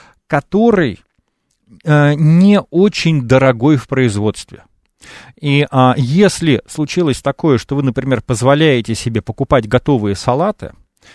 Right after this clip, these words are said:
и тоже я щас не буду называть марки магазинов, но если вы зайдёте в бюджетный магазин и посмотрите там на отдел готовых салатов или фасованных салатов,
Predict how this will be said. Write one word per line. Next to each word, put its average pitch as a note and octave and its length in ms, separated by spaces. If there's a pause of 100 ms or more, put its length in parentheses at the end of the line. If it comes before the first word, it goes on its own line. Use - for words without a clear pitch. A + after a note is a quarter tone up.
(120)
и C3+ 80
тоже C#3+ 240
я C3 80
щас - 160
не D3+ 100
буду D3 240
называть A2+ 440
марки B2+ 380
магазинов, D3 640
но A#2 120
если C#3 260
вы A#2+ 100
зайдёте B2+ 440
в G2+ 120
бюджетный E3 540
магазин A#2 520
и - 140
посмотрите B2 720
там A2+ 320 (320)
на B2 240
отдел B2 460
готовых A2 420
салатов A#2+ 580
или G2+ 140
фасованных F#2 540
салатов, - 380